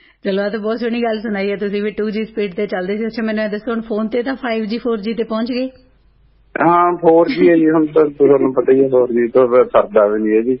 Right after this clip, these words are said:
Speaker 2: ਆ ਦੋ ਕੁ ਦਿਨ ਬਹੁਤ ਔਖੇ ਜਿਹੇ ਹੋਏ, ਤੁਹਾਡਾ
Speaker 1: ਹਾਂ।
Speaker 2: program ਵੀ ਨਹੀਂ ਸੁਣਿਆ ਗਿਆ।
Speaker 1: ਹੋਏ ਹੋਏ। ਸੋ
Speaker 2: ਹਾਂਜੀ।
Speaker 1: ਵਾਕਈ ਗੱਲ ਤੇ ਤੁਹਾਡੀ ਸਹੀ ਹੈ, ਹੁਣ ਸਾਨੂੰ ਆਦਤਾਂ ਪੈ ਗਈਆਂ ਨੇ internet ਦੀਆਂ, ਤੇ ਜੇ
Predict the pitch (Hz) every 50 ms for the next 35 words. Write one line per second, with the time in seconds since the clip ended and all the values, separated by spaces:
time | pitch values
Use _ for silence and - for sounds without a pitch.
0 | - - 104 104 104 104 113 110 107 107 107 98 110 110 107 101 104 113 117 127
1 | 120 110 - - - 113 107 110 107 107 107 107 104 101 - - - - - _
2 | _ - - 113 107 110 113 110 113 113 113 113 110 110 110 104 107 110 117 117
3 | 117 110 104 104 98 98 98 98 98 101 202 - - - - _ _ - 679 -
4 | - 226 226 226 226 220 196 190 190 185 175 190 - _ _ _ _ _ _ -
5 | 659 - - _ _ _ _ - _ _ _ - - 311 - 294 294 - 254 247
6 | 208 - - 202 185 208 196 220 220 214 190 196 185 180 185 214 247 247 226 220
7 | 233 214 208 208 202 196 175 185 180 - 226 202 208 190 175 175 180 180 185 180
8 | 185 180 175 175 170 190 190 175 - 185 175 180 196 208 214 208 226 208 196 175
9 | 202 196 190